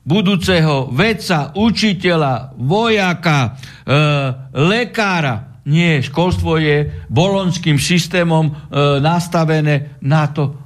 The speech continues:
aby vychovávali spotrebiteľa. Ej, e, jednoducho, e, e, budúceho člena davu,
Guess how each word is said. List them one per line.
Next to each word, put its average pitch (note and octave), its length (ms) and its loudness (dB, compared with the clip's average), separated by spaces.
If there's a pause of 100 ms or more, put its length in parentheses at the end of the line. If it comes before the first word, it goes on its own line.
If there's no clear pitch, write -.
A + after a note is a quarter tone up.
aby D#3+ 320 2 (160)
vychovávali C#3+ 1600 0
spotrebiteľa. D3+ 1500 0 (460)
Ej, D3+ 320 2
e, E3 240 0 (1200)
jednoducho, E3+ 720 0
e, C#3+ 80 -2
e, - 40 -12 (1600)
budúceho D#3+ 1200 2
člena F#3 720 0
davu, E3 720 0